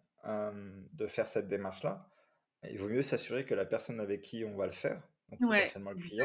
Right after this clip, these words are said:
Speaker 2: exactement.
Speaker 1: il soit totalement aligné avec, euh, qui on veut travailler.
Speaker 2: Ouais.
Speaker 1: Sinon, c'est, bah, c'est horrible, quoi.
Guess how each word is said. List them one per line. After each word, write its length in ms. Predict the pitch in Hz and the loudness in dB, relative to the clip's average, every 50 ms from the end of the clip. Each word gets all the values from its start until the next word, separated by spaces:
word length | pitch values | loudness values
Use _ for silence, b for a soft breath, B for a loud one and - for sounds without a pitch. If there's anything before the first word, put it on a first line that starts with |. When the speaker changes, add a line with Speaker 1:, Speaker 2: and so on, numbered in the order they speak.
| 160 175 | 2 0
Speaker 2:
exactement. 380 | - - 196 185 175 160 - - | -4 -6 -6 -4 -4 -4 -6 -6
Speaker 1:
il 80 | 117 107 | -6 0
soit 200 | - - 117 - | 2 4 2 4
totalement 440 | - 151 143 - 151 135 131 135 | 6 4 6 8 8 8 8 8
aligné 380 | 127 120 113 117 131 156 156 131 | 4 4 4 0 -2 0 2 4
avec, 320 | 107 98 98 95 98 - | 4 4 2 0 -2 -4
euh, 80 | 104 98 | -6 -6
qui 260 | 87 - - - 110 104 | -6 -8 -10 -8 -8 -8
on 60 | 98 | -8
veut 120 | 87 - | -8 -12
travailler. 500 | - - - 90 101 107 117 143 139 - - 147 - | -12 -8 -6 -6 -4 -4 -4 -4 -6 -8 -10 -10 -8
Speaker 2:
Ouais. 80 | 185 175 | -6 -6
Speaker 1:
Sinon, 260 | - - 120 127 123 | -4 -2 -2 -2 -2
c'est, 880 | - - 101 87 85 85 85 85 82 87 85 82 - - - - - - - - _ _ _ _ _ _ _ _ _ _ _ _ _ _ _ _ _ _ _ _ _ _ _ _ _ _ | -2 -2 -2 0 2 2 2 0 0 -2 -4 -6 -8 -8 -10 -12 -12 -14 -18 -20 _ _ _ _ _ _ _ _ _ _ _ _ _ _ _ _ _ _ _ _ _ _ _ _ _ _
bah, 80 | - - | -14 -12
c'est 160 | - - - | -12 -12 -12
horrible, 220 | 80 98 131 160 | -10 -10 -10 -10
quoi. 180 | - - - | -10 -14 -18